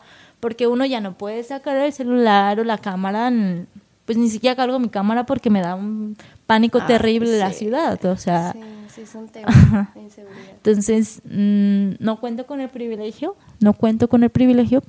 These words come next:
Speaker 1: pero me gustaría. Y creo que también ahí es donde converge, ¿no? Que ambas artes están en nuestra cotidianidad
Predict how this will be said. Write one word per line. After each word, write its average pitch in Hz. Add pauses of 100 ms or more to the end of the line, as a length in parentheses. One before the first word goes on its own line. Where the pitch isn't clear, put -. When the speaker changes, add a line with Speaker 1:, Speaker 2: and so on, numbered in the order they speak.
(120)
Speaker 1:
pero 247 (600)
me 214
gustaría. 202 (180)
Y 220
creo 226
que 254
también 226
ahí 220
es 233
donde 208
converge, 180
¿no? 202 (560)
Que 233
ambas 240
artes 214 (480)
están 226 (360)
en 214
nuestra 214
cotidianidad 202